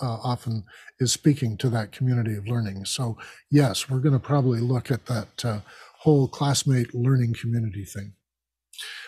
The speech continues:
Uh, number ten was setups for showing and telling an online class. Uh, that'll be a fun technical one for some people, and we might have to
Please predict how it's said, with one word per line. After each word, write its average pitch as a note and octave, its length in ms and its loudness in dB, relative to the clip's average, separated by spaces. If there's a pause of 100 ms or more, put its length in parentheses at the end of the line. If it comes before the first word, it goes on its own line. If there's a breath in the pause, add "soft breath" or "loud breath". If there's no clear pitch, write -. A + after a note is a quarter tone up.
(220 loud breath)
Uh, C#3 280 6
number F#3 240 8
ten G#3+ 340 4
was D3 140 6
setups F#3 420 4
for - 140 2
showing D#3+ 360 6
and B2+ 100 2
telling D#3 300 4
an C3 80 4
online C3+ 380 4
class. F3+ 580 0 (520 loud breath)
Uh, A#2+ 400 0
that'll D3+ 260 4
be C#3+ 160 6
a B2 120 2 (600)
fun D3+ 320 4
technical D#3 480 4
one D#3+ 260 6
for C3+ 120 0
some D3+ 220 2
people, D3 440 2
and A#2 180 0
we A#2+ 100 2
might B2 240 0
have C3 220 -2
to A2+ 260 0